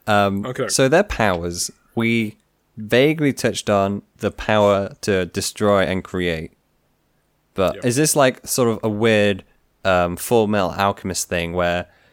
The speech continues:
Speaker 1: you, it's just being constructed right in front of you, ma-, like, magically? Or are they doing some sort of an action to, well,
Speaker 2: I feel as
Speaker 1: do
Speaker 2: though
Speaker 1: the
Speaker 2: physical contact is needed somehow.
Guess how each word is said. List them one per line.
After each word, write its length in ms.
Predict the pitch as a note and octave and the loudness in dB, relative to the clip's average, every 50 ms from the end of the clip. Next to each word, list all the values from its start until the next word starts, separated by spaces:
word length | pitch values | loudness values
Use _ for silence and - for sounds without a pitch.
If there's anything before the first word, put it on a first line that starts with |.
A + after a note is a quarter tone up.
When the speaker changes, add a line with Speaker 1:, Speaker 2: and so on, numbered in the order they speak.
| _ _ _ _ _ - - | _ _ _ _ _ -20 -18
Speaker 1:
you, 280 | G2+ F#2 F#2+ G2+ - - _ - | -12 -8 -6 -6 -8 -8 _ -8
it's 260 | A2+ G2+ - - - | -6 -4 -4 -6 -4
just 340 | - - G2+ - - - _ _ _ _ _ _ _ _ _ | -4 -4 -6 -6 -6 -12 _ _ _ _ _ _ _ _ _
being 240 | - A#2 A2 G2+ G2 | -2 -2 0 -2 -2
constructed 680 | - - G#2 F#2+ - - - - B2 - - A#2+ F#2+ F2+ | -4 -6 -4 -2 -2 0 0 0 -2 -2 -2 -4 -2 0
right 180 | G2+ G#2 G2+ F#2+ | 2 2 2 0
in 100 | F#2 E2+ | -2 -4
front 240 | - A#2 B2+ B2+ A2+ | -2 0 2 2 0
of 80 | F#2 F2 | 0 -4
you, 220 | E2 E2 E2 E2 _ _ _ - | -8 -10 -12 -14 _ _ _ -6
ma-, 260 | G#2+ G#2 G#2 G2+ - - | -2 0 0 0 -2 -4
like, 320 | - G2+ F2+ E2+ - _ - | -6 -6 -6 -6 -8 _ -6
magically? 800 | F#2+ F#2 E2+ F2 F2 F2 F#2+ E2+ - - G#2+ A2 B2 C#3 D3 _ _ - | -4 -2 -2 -2 -2 -4 -6 -6 -2 0 2 2 2 0 -2 _ _ -2
Or 400 | G#2+ G2+ F#2+ F#2 F#2 F#2 F2 - _ _ _ - | 0 2 4 4 4 2 0 -2 _ _ _ 0
are 140 | G#2+ G#2 G2+ | 0 2 4
they 320 | G#2 G2+ G2+ G2 G2 _ - - - - _ _ | 4 2 2 0 -2 _ -12 -18 -18 -20 _ _
doing 300 | - A#2+ A2+ G#2 G2+ G2 | -2 0 0 2 0 0
some 180 | G2 - A#2 A2 | -2 -2 -2 -2
sort 180 | - - G#2 F#2 | 0 0 0 0
of 80 | F2+ | -2
an 80 | G2 - - _ - | -4 -8 -6 _ -4
action 560 | F#2 - - - - - G#2 G2+ F#2+ F#2+ F#2+ | -4 -4 -4 -6 -4 -2 -2 -2 -2 -2 -4
to, 300 | - - - F2 E2 F2 - _ _ - - _ _ _ _ _ _ _ _ - | -6 -6 -4 -4 -4 -6 -10 _ _ -20 -20 _ _ _ _ _ _ _ _ -8
well, 340 | G2 F#2 E2+ E2+ E2 E2+ - _ _ _ _ _ - - - - | -6 -6 -6 -6 -8 -14 -18 _ _ _ _ _ -20 -20 -18 -14
Speaker 2:
I 60 | - | -8
feel 160 | - - G2+ - | -2 0 0 0
as 60 | - | 0
Speaker 1:
do 60 | - | 0
Speaker 2:
though 60 | - | -2
Speaker 1:
the 80 | G2+ G2 | -2 -2
Speaker 2:
physical 260 | C#3 B2+ - B2+ B2 | -2 -2 -4 -8 -8
contact 560 | - - A#2+ A#2 A#2 - - G#2 G2 - - | -6 -6 -6 -6 -8 -10 -10 -12 -12 -12 -14
is 140 | G2+ F#2 - | -18 -16 -16
needed 340 | G#2 G2 F#2 E2 D#2+ D#2+ - | -16 -14 -14 -14 -16 -18 -18
somehow. 580 | - - - G#2+ F#2 E2+ - - D#2+ D2+ D#2+ | -18 -16 -14 -14 -14 -14 -16 -16 -16 -16 -16